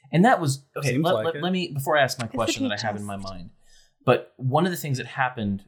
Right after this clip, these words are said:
Speaker 1: when they were getting on Chris Pratt's case was, I think, um, even Mark Ruffalo, who seems to be an awful human being in real life, um,
Speaker 2: Yes.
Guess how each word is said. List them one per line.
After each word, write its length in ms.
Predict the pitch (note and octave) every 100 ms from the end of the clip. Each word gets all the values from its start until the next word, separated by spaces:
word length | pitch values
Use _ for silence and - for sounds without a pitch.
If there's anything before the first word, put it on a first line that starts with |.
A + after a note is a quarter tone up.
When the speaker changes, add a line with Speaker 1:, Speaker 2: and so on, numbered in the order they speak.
| _
Speaker 1:
when 440 | G#2 G#2+ G#2+ G2 G2+
they 100 | G#2
were 200 | G#2 G2
getting 260 | A2 A2
on 260 | G#2+ G2 -
Chris 240 | - A2+ -
Pratt's 380 | - G#2+ - -
case 520 | - A2+ F2+ - - _ _ _ _
was, 360 | A2 G#2 F#2+ - A2
I 60 |
think, 340 | A2 B2 A2 -
um, 460 | A2 G#2 F#2+ D#2 - _
even 200 | B2 C3 B2
Mark 240 | A2+ A#2
Ruffalo, 720 | A#2 A#2 A2 G2+ G2+ F#2+ F#2 - _ A2
who 360 | A2+ G#2 F2+ -
seems 300 | - C3+ B2
to 60 | -
be 80 | G#2+
an 60 | G2+
awful 340 | G#2+ G#2 G2+
human 260 | - G2 F#2
being 180 | F2+ E2+
in 80 | E2
real 180 | C#2
life, 260 | B1+ C2 - _ _ _ _ -
um, 320 | A2 F#2+ B2
Speaker 2:
Yes. 260 | A2+ -